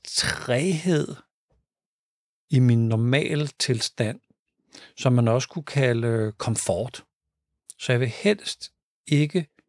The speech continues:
have, at min hverdag bliver rocket. Min partner kan jo godt komme til at rokke mig, eller derfor børn kan jo godt komme til at rokke mig. Men ret hurtigt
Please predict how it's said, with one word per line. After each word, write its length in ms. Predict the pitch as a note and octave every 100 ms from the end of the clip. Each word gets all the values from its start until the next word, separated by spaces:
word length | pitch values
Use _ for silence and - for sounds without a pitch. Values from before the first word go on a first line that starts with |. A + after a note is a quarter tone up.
| _ _ _
have, 220 | D3 D3
at 80 | D3
min 140 | C#3
hverdag 460 | B2+ A2+ A#2+ C#3 -
bliver 200 | A#2+ A2
rocket. 520 | F#2+ F#2 - - G#2+ - _ _ _ _ _ _ _ _ _ _ _ _ _ _ _ _ _ _ _ _ _ _ _ _ _ _
Min 240 | B2 A2
partner 360 | - A#2+ C#3+ F#3
kan 100 | C#3
jo 60 | B2+
godt 140 | B2+
komme 160 | C3+ B2
til 60 |
at 160 | B2+ A2
rokke 480 | G#2 G2+ G#2+ C3+ A#2 _
mig, 380 | A#2 G#2 G#2 G#2
eller 180 | A#2 G#2
derfor 240 | A#2+ B2
børn 480 | A2+ A#2 - D#3 C#3 -
kan 120 | -
jo 60 | A#2+
godt 160 | A2 A2+
komme 180 | - A#2
til 100 | -
at 320 | B2 A2+ G#2+
rokke 360 | G#2 G2+ -
mig. 180 | B2 G2 F2+ _ _ _ _ _ _ _ _ _ -
Men 300 | C3 B2 G2+
ret 240 | A2+ C3+ D3
hurtigt 380 | B2+ C3 D3